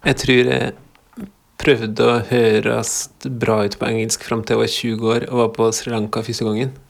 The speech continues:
Og skjønte at, ok, de som er amerikanere og briter, de er jo ingen som skjønner her. Fordi at de prater jo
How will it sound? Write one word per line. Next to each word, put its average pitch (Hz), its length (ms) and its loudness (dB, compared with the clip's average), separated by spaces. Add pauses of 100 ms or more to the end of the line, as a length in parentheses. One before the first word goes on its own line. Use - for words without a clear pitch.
(680)
Og 127 80 0
skjønte 113 320 2
at, 104 140 -2 (180)
ok, 131 140 0 (100)
de 117 160 0
som 120 160 -2
er 107 80 2
amerikanere 110 560 0
og 117 80 -2
briter, 123 460 0 (760)
de 123 80 4
er 110 160 2
jo 110 80 2
ingen 113 160 0
som 117 160 -6
skjønner 104 320 0
her. - 200 -4 (920)
Fordi 127 220 2
at - 100 -2
de 113 160 0
prater 101 480 0
jo 110 460 -2